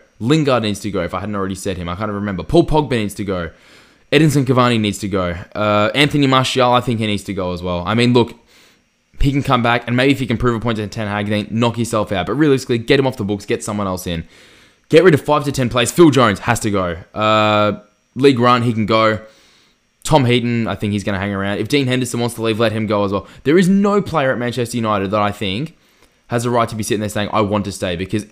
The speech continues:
as far as I'm aware, each and every one of them have thrown so many managers under the bus and have let this club get to the state in which it's in. Clearly, when you've had that many managers, the manager wasn't the problem.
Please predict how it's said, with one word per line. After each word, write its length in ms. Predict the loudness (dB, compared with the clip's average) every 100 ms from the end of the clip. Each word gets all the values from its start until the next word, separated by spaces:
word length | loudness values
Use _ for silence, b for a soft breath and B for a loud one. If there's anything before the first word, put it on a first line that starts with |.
| -10
as 160 | -8
far 300 | -4 -2 0
as 80 | 0
I'm 140 | 0 0
aware, 200 | -2 2
each 200 | 0 0
and 80 | -2
every 200 | 0 2
one 160 | 2
of 20 | 2
them 60 |
have 120 | -2 -4
thrown 180 | -6
so 180 | -4 -2
many 160 | -2 0
managers 480 | 2 4 4 4 2
under 200 | 0 0
the 80 | 0
bus 300 | 2 2 0 B B B
and 100 | -8
have 100 | 0
let 120 | 0
this 120 | 0
club 200 | -4 0
get 140 | 0 0
to 40 |
the 80 | -2
state 280 | -2 -2 -2
in 160 | -2 -4
which 160 | -4
it's 120 | -6
in. 260 | -4 -6 -6 b b
Clearly, 280 | 0 4 6
when 120 | 6
you've 100 | 4
had 120 | 2 0
that 140 | -2
many 160 | -2 0
managers, 360 | -2 -2 -4
the 160 | 0 2
manager 380 | 2 2 0 -2
wasn't 360 | 0 -2 -2
the 80 | -6
problem. 480 | -4 -4 -4 -6 -10